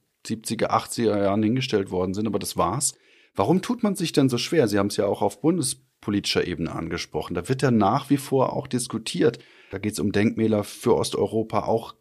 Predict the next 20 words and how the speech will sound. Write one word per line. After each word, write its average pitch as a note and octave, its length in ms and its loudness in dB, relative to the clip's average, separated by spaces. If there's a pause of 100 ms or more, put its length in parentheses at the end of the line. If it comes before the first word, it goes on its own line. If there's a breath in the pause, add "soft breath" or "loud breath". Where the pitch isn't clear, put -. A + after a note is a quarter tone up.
(140)
gerade A#2 400 2
in B2 80 2
Bezug A#2+ 320 -2
auf - 240 -2
Polen. F2+ 400 4 (340 loud breath)
Warum E3+ 380 -4
ist D3+ 220 -2
da C3 120 2
diese, B2+ 640 0 (480 soft breath)
diese A2 300 -2
Annäherung C3 640 6
nach A#2+ 260 2
wie B2+ 80 0
vor A2+ 300 2
im A2+ 80 2
Jahr G2+ 180 -2
zweitausendzweiundzwanzig F#2 1200 -2
so E2+ 220 -6
wahnsinnig G2 500 -2
schwer? D#2+ 500 -6